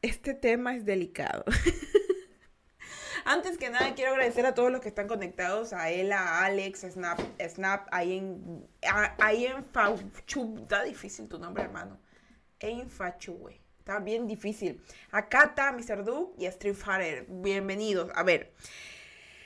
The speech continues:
Este podcast, este episodio número cincuenta y tres de Suaves Conversaciones va a ser directo. Y creo que va a tardar un poquito. ¿Por qué? Porque este tema para mí es un tema importante.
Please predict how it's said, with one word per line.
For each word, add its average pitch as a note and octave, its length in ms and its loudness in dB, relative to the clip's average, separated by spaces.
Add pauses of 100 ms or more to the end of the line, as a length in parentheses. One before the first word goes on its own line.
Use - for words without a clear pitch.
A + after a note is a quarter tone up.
(1000)
Este - 240 6
podcast, - 800 2
este C#4+ 220 -2
episodio C4 440 -2
número B3+ 240 -4
cincuenta G3+ 500 -4
y F3+ 60 0
tres G#3 220 -6
de A3+ 60 -4
Suaves A3 240 -6
Conversaciones G#3 440 -6
va G#3 60 -4
a G#3 40 -6
ser G#3 200 -6
directo. D3 400 -4 (260)
Y G#3 100 -10
creo G#3 160 -6
que A3 100 -10
va G3+ 80 -4
a G3 40 -8
tardar F3+ 300 -8
un F3 80 -10
poquito. - 480 -18 (460)
¿Por F3+ 240 -8
qué? - 300 -14
Porque F#3 440 -10
este B3+ 300 -8
tema A3+ 340 -2
para F3 200 2
mí F#3+ 300 -4
es F#3+ 300 -4
un G3+ 220 -4
tema G#3+ 640 0 (440)
importante. D#3 1000 -6